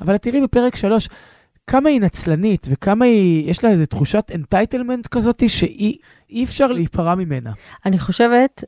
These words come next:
Speaker 2: אם אנחנו נחבר את, אה, המשפט האחרון שלך לדבר הבא שאנחנו הולכים לדבר עליו,
Speaker 1: כן.
Speaker 2: זה שהתחושת הזכאות הזאת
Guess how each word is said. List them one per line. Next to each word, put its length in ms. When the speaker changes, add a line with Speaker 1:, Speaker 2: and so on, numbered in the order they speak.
Speaker 2:
אם 160
אנחנו 260
נחבר 460
את, 180
אה, 260
המשפט 400
האחרון 320
שלך 240
לדבר 260
הבא 200
שאנחנו 320
הולכים 240
לדבר 220
עליו, 200
Speaker 1:
כן. 180
Speaker 2:
זה 100
שהתחושת 680
הזכאות 1160
הזאת 420